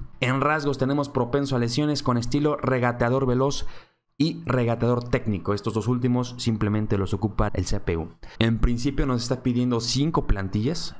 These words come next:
La primera plantilla, una plantilla con valoración ochenta y cuatro y al menos un jugador del Barça.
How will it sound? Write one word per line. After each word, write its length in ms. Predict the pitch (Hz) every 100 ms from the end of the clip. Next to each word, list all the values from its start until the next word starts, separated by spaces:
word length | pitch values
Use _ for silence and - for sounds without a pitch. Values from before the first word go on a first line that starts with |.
| -
La 180 | 104 104
primera 300 | 107 120 120
plantilla, 560 | 117 104 117 113 123
una 300 | 120 127 127
plantilla 560 | 120 101 107 113 117 113 110 - - -
con 220 | 139 139
valoración 480 | 117 110 107 - 110
ochenta 340 | - 113 101
y 40 | 92
cuatro 460 | - 117 120 117
y 100 | 107
al 100 | 101
menos 240 | 110 110 107
un 80 | 107
jugador 360 | - 92 101
del 200 | 98 90
Barça. 480 | 92 98 - 90 -